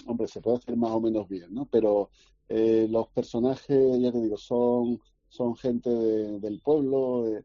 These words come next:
permite mucha variedad de, variabilidad de, de tipos de personas y de personajes, y es, es coral, como te digo, son doce personajes, eh, bueno, y entonces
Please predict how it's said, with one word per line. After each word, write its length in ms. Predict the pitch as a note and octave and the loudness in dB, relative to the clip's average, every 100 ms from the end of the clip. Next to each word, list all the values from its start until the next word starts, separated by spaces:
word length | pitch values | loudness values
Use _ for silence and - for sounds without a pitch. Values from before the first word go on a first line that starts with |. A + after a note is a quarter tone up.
| _ _ _ | _ _ _
permite 760 | - G#2+ A#2 B2 B2+ B2 A#2+ A#2 | -6 -2 2 2 2 2 2 0
mucha 260 | A#2 A#2 B2 | -4 -4 -2
variedad 500 | A2+ A2 G#2+ A2+ G#2+ | 0 0 0 -2 -2
de, 500 | A2 G#2+ G#2 G2+ F#2 _ _ _ | 0 0 -2 -6 -10 _ _ _
variabilidad 720 | A2 G#2+ G#2+ G#2+ G#2 G2+ A2+ A2 | -8 -4 -2 -2 -2 0 2 2
de, 300 | A2 G#2+ G#2 | 0 0 -2
de 160 | G#2 | -6
tipos 300 | G2+ A2+ A2+ | -8 -6 -4
de 80 | A2 | -4
personas 500 | C3 - C#3 C3 A2+ | -4 -4 -2 0 0
y 40 | |
de 120 | G#2 G#2+ | 0 -4
personajes, 680 | A2 - G#2+ C#3+ - B2 - _ _ _ - | -6 -4 -2 -2 -6 -14 -14 _ _ _ -4
y 480 | C3 B2+ B2 A#2+ A#2+ - | 2 4 6 4 2 -2
es, 100 | A#2+ A#2 | -4 -4
es 120 | B2 - | -8 -4
coral, 320 | B2 B2+ C#3 | 0 0 0
como 180 | A#2+ A2 | -4 -2
te 120 | A2+ | 0
digo, 200 | C#3+ C#3+ | 0 -2
son 380 | - B2 B2+ B2 | -2 -2 0 0
doce 280 | B2+ - C3 | 0 -2 -2
personajes, 680 | A#2+ - B2 D#3 - C#3 E3 _ _ _ - | -4 -2 -2 -4 -6 -14 -14 _ _ _ -6
eh, 680 | C3 B2+ B2 B2 B2 A#2+ A#2 G2+ - | 0 2 2 2 2 2 0 -6 -12
bueno, 280 | - E3+ E3+ - | -4 0 0 0
y 140 | A#2+ | -2
entonces 540 | A2 A2+ B2+ D#3 D3 | -2 -2 -4 0 2